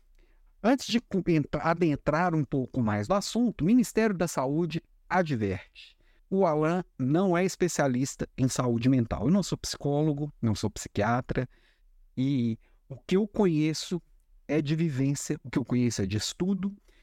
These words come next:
Então, é, é importante reforçar isso daqui, porque muitas vezes a gente chega num nível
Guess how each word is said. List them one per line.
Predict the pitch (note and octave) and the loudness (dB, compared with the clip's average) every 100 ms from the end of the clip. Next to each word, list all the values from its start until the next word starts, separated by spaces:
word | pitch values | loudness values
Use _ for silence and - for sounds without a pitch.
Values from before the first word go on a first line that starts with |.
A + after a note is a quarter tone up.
| - | -2
Então, | B2+ F3 G3 F#3 C3+ _ - | 2 2 4 2 0 _ -6
é, | C#3 D3 D3+ D3 | -2 0 -2 0
é | E3 | 0
importante | D#3 E3 - E3 - D3+ - _ _ - | 0 -2 -2 -2 -2 -6 -8 _ _ -8
reforçar | - A3 C#4 G3+ - D3 | -4 0 0 0 0 0
isso | - A#2+ | 0 -4
daqui, | G#3 - F#3+ | -4 -2 -2
porque | - D#3+ G3 | -2 -4 0
muitas | G3 A#3+ A#3+ G3+ | 2 2 2 0
vezes | D3 E3 F#3 G3 F#3 | 0 0 -2 -2 0
a | E3+ | 2
gente | E3+ F3 | 0 0
chega | - - F#3 F#3 | -4 -2 0 2
num | F3+ F3+ D#3+ | 0 0 0
nível | D#3+ D#3+ D3 | -2 -2 -2